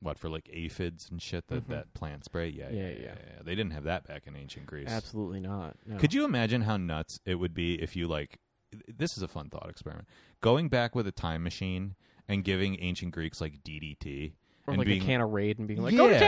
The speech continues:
Speaker 2: town!"
Speaker 1: Give 'em something, like, it's not, like, really, like,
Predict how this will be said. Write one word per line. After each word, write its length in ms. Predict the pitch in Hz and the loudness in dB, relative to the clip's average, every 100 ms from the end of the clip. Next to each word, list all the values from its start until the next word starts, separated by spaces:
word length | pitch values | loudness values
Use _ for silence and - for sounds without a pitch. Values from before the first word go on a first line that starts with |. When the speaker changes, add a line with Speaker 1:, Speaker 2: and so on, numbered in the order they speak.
| 415 370 | 10 10
Speaker 2:
town!" 160 | 156 | 8
Speaker 1:
Give 160 | 131 190 | 6 6
'em 120 | 233 | 6
something, 340 | - 214 214 196 | 6 4 4 4
like, 260 | 147 110 | 4 2
it's 200 | - - | -2 -2
not, 200 | 190 240 | 0 0
like, 160 | 247 226 | 0 0
really, 240 | 139 139 | 2 2
like, 380 | 123 87 73 - | 4 2 0 -8